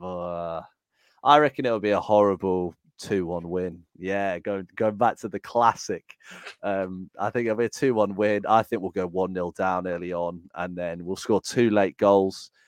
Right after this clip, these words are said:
Um, I reckon Collins will score a penalty 'cause that's all he can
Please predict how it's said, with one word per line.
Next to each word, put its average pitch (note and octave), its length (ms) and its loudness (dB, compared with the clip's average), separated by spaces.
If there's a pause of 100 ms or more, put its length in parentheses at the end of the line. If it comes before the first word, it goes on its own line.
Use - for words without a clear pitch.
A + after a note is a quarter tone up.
(340)
Um, F2 600 -6 (280)
I F#2+ 120 2
reckon F#2 320 -2
Collins G#2 480 2
will F2+ 60 -8
score F2+ 720 0
a F2+ 180 -2
penalty F#2 600 -4 (140)
'cause - 320 -8
that's - 220 -6
all F2 80 -6
he E2+ 60 -10
can D#2+ 160 -18